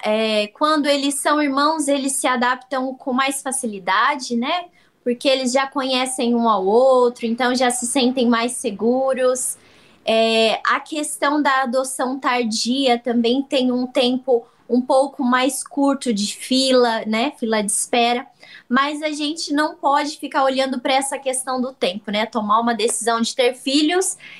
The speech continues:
é, de acordo com o tempo que eles vão demorar pra chegar. Eu falo que a gente não tem que plantar a semente pensando que ela vai germinar rapidinho. A gente precisa pensar nela uma árvore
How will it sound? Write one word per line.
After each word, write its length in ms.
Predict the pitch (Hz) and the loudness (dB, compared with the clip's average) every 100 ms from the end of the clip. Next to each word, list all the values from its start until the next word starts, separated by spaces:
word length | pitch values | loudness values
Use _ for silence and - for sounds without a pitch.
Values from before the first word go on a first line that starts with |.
| - | -6
é, 240 | - 233 214 | 0 2 2
de 140 | 226 | 2
acordo 500 | 247 - 269 277 277 | 0 2 2 2 -2
com 220 | - 262 | 0 0
o 80 | 262 | 0
tempo 300 | 320 320 330 | 0 0 -2
que 100 | 330 | 0
eles 240 | 285 277 | 2 2
vão 160 | 254 262 | 2 2
demorar 340 | 262 254 247 240 | 2 2 2 -2
pra 140 | 254 | -4
chegar. 480 | 247 277 202 160 - _ _ _ | -4 -4 -2 -4 -6 _ _ _
Eu 140 | 220 | -2
falo 380 | 226 247 254 269 | 0 2 2 0
que 100 | 285 | -2
a 80 | 254 | -2
gente 340 | 269 269 - | 0 -2 -2
não 220 | 254 262 262 | 0 0 2
tem 160 | 285 | 0
que 60 | 294 | 0
plantar 480 | 285 262 262 247 262 | 0 0 2 2 2
a 40 | |
semente 960 | 269 302 240 233 240 302 370 - 370 349 _ _ | -2 -2 0 2 2 0 -2 -4 -4 -8 _ _
pensando 640 | 254 254 277 302 277 277 302 | 0 0 0 0 0 0 -4
que 140 | - 277 | -2 -2
ela 240 | 269 262 | 2 0
vai 280 | 269 254 269 | 2 -2 -2
germinar 520 | 262 262 262 254 247 | -6 -6 -4 -4 -4
rapidinho. 600 | 254 240 269 233 190 175 _ _ _ _ | -4 -4 -6 -8 -10 -20 _ _ _ _
A 80 | 208 | -2
gente 260 | 226 240 | 0 0
precisa 360 | - 262 254 247 | 0 -2 0 2
pensar 400 | 247 240 - 233 | 2 2 0 0
nela 420 | 214 208 208 - | 0 2 0 0
uma 300 | - 370 381 | 0 2 2
árvore 640 | 294 220 214 247 277 311 | 2 2 -2 -4 -6 -10